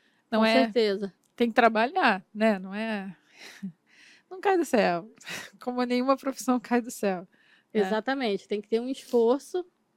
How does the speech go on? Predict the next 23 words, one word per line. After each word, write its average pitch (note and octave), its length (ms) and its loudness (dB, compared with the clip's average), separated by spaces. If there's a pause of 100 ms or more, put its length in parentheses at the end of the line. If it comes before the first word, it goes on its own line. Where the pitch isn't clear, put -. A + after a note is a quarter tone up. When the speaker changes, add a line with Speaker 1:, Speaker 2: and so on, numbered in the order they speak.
(120)
Speaker 2:
mas B3 160 2
é D4+ 80 2
um D#4 40 2
esforço D4+ 560 -2
que, E4 800 -2
que A#3 920 -8 (140)
a A#3+ 80 -4
gente C4+ 180 -4
vai D#4 220 2
ter D4+ 100 -10
que - 80 -20
fazer D#4 200 0
naturalmente. D4+ 680 6
<laughs> - 40 -14
Não - 80 4
tem C#4+ 180 0
muito C#4+ 340 8
que, C#4+ 340 4 (340)
Speaker 1:
É. C#4+ 180 2
Speaker 2:
assim, B3 300 4
faz B3+ 260 6
parte, A#3+ 480 4
né? B3 240 2